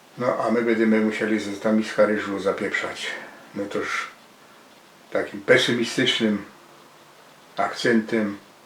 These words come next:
wam powiem, mocnijcie z Bogiem,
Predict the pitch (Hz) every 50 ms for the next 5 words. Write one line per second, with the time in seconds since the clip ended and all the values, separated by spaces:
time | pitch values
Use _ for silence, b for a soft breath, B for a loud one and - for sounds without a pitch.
0 | - - - - - - - - - - - - - - - - - - - -
1 | - - - - - 110 104 - 110 107 107 107 98 95 92 90 - - - -
2 | - - - - - - - - - - - - - - - - - - - -
3 | - - - - - - 107 - - 110 101 - 104 92 92 92 104 107 104 110
4 | 107 98 95